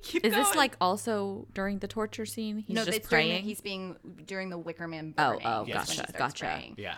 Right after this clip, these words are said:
Speaker 1: as opposed to Artoon's wailing, which I thought was
Speaker 3: No.
Speaker 1: quite good.
Speaker 3: Yeah.
Speaker 1: Quite good.
Speaker 3: <laughs> Um, they, but here's
Speaker 1: Can we
Speaker 3: what I'll
Speaker 1: talk
Speaker 3: say.
Speaker 1: about the closing scene, or you wanna talk about the finale?
Speaker 3: I wanna t-,
Speaker 1: You
Speaker 3: well, I
Speaker 1: okay.
Speaker 3: wanna talk about Nicolas Cage's performance in this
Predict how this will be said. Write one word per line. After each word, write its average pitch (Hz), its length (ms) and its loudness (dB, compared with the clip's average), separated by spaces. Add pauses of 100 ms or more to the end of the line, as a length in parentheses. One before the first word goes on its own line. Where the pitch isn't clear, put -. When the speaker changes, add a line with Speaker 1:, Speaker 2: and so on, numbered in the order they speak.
Speaker 1:
as 160 120 -4
opposed 160 240 -10
to 160 80 -8
Artoon's 147 600 -12 (260)
wailing, 143 460 -10
which 294 140 2
I - 20 10
thought 277 220 10
was 247 100 4
Speaker 3:
No. 233 60 -2
Speaker 1:
quite 202 180 -2
good. 160 220 -6
Speaker 3:
Yeah. 123 140 4 (280)
Speaker 1:
Quite 180 200 -6
good. 180 200 -4 (100)
Speaker 3:
<laughs> - 0 -
Um, 120 440 6 (480)
they, 180 300 0
but - 460 -2
here's 233 240 0
Speaker 1:
Can 226 100 0
we 240 40 4
Speaker 3:
what 233 80 4
I'll 202 60 6
Speaker 1:
talk 208 100 2
Speaker 3:
say. 208 40 -2
Speaker 1:
about 220 220 -6
the 190 240 -6
closing 214 500 -10
scene, 302 160 -8
or 254 60 -4
you 202 100 -6
wanna 170 160 -8
talk 170 140 -12
about - 180 -18
the - 60 -20
finale? 165 200 -10
Speaker 3:
I 123 40 -4
wanna 143 160 2
t-, - 140 -6
Speaker 1:
You 147 120 -2
Speaker 3:
well, 139 120 4
I 135 40 4
Speaker 1:
okay. 139 80 2
Speaker 3:
wanna 175 140 2
talk 156 300 -2
about 90 360 -4 (480)
Nicolas 226 460 -4 (160)
Cage's 127 400 -4
performance 101 720 -12
in 71 140 -20
this - 340 -10